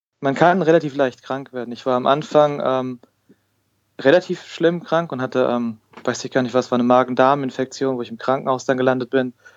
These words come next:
Und wie das eben halt immer so ist, man ist halt dann gerade nicht da, wo die Krankenhäuser sind. Das war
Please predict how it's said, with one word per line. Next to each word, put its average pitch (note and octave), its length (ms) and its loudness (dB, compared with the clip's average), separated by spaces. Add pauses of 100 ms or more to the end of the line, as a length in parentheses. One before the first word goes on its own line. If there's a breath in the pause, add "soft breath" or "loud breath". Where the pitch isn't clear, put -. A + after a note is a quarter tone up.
(320 soft breath)
Und C3 140 -2
wie C3+ 60 6
das C3 160 4
eben C3+ 280 4
halt C3 160 4
immer C3+ 160 2
so C3+ 100 8
ist, C#3+ 140 2
man B2+ 120 2
ist B2+ 140 -4
halt B2+ 120 4
dann B2 140 0
gerade B2+ 300 2
nicht B2+ 280 -4
da, B2 240 4
wo A#2+ 80 -10
die A2+ 100 -8
Krankenhäuser A#2+ 540 -6
sind. B2 200 -8
Das - 180 -16
war A2 280 -2